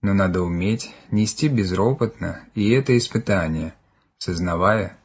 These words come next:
что Господь призывает нас этим путем. То, что ты сеешь, не оживет, если не умрет. И нам, чтобы жить, надо умереть для себя. Надо в постоянном послушании этому закону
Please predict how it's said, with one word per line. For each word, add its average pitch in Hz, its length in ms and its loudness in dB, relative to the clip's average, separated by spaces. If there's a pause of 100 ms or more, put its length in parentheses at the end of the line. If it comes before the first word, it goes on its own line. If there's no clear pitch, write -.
что - 220 -2
Господь 135 460 2
призывает 113 560 2
нас 104 320 -2 (100)
этим 107 280 0
путем. 85 640 -4 (1120)
То, 139 340 0
что - 220 -2
ты 90 160 -2
сеешь, 117 560 0 (220)
не 104 200 2
оживет, 104 640 0
если 110 360 2
не 113 200 6
умрет. 101 540 0 (840)
И 98 100 0
нам, 110 280 2
чтобы 90 340 -2
жить, 107 400 -2 (240)
надо 139 300 2
умереть 123 400 6
для 113 140 2
себя. 98 540 -2 (640)
Надо 92 240 0
в - 80 -12
постоянном 95 760 0
послушании 90 760 0
этому 87 280 -4
закону 95 600 -2